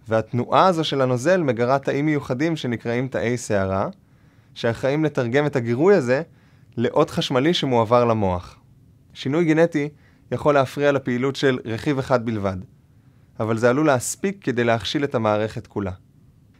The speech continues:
לפני כמה שנים הגיעו למעבדה שלנו שתי משפחות שבהן חלק מבני המשפחה סובלים מירידת שמיעה הדרגתית.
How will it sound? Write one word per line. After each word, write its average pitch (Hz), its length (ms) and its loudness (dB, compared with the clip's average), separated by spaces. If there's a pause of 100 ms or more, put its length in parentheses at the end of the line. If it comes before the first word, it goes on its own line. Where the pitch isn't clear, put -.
לפני 165 280 0
כמה 165 240 4
שנים 131 480 -2 (680)
הגיעו 131 260 2
למעבדה 117 500 4
שלנו 120 480 0
שתי 147 220 -2
משפחות 143 600 -2 (680)
שבהן 127 460 0 (120)
חלק 175 360 0
מבני 120 200 2
המשפחה 120 580 -2
סובלים 123 460 -4
מירידת 117 540 0
שמיעה 110 280 0
הדרגתית. 101 580 -4